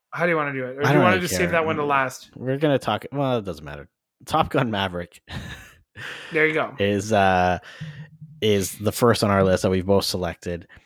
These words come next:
Speaker 2: Uh, we went and saw this one together. Uh, we brought your, uh,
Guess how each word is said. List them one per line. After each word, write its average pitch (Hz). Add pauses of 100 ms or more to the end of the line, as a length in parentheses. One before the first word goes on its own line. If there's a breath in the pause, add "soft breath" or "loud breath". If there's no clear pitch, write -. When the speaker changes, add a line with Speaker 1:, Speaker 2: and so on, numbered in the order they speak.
(400 soft breath)
Speaker 2:
Uh, 95
we 151
went 156
and 127
saw 110
this 107
one 101
together. 90 (380 soft breath)
Uh, 98
we 127
brought 127
your, 107 (100)
uh, 95